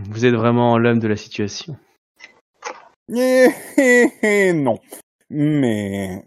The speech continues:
Speaker 2: pour ce qui est d'être, euh, de descendre vers le, la muraille, euh,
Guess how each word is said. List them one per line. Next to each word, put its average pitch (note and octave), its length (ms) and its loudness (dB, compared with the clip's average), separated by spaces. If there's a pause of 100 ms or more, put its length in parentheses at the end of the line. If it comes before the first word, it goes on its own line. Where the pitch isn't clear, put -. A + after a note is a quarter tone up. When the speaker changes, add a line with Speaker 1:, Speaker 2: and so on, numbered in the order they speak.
(140)
Speaker 2:
pour C#3 140 -2
ce C#3+ 100 -2
qui C3+ 180 -2
est C3 60 2
d'être, B2+ 320 0
euh, B2 380 6
de B2 120 0
descendre B2+ 540 0
vers A#2 200 2
le, G#2 220 0
la G2+ 120 -2
muraille, G#2 360 -4 (420)
euh, - 280 -16